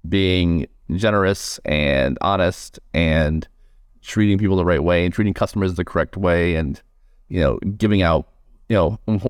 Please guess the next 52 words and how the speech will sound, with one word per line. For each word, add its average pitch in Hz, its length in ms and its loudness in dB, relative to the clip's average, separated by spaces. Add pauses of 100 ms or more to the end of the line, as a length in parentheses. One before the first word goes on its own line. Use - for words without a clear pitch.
warranties 107 640 0
to 90 200 0
customers 98 420 -4
who 95 60 -8
don't 98 100 0
deserve 90 300 0
it, 92 180 -2
even, 92 340 0
you 95 60 -2
know, 76 160 2
even 98 180 -2
if 90 80 -4
they're 78 100 0
lying 78 260 0
to 85 60 0
you, 87 200 -2 (320)
or, 80 180 -6
or, 85 80 0
and 87 320 0
these 117 260 2
kinds 95 140 0
of 95 60 -4
things 95 200 0
over 95 180 -2
and 92 60 2
over 85 140 0
again. 78 360 0 (460)
Like 104 120 0
I 98 40 2
said, 71 280 -2
does 90 160 0
it - 120 -4
feel 104 200 2
good, 92 240 0
like, 82 180 0
morally 92 480 2
to 78 140 -4
kinda 73 240 -2
do 69 140 -2
the 71 80 -2
right 73 180 -2
thing? 80 240 -2
But, 76 240 -4 (520)
but 92 100 -2
also, 98 520 0
I 92 140 -2
think 104 260 -2
really 101 200 2
pragmatically, 87 520 -2
it's - 140 -4
the - 80 -2
best, - 280 -2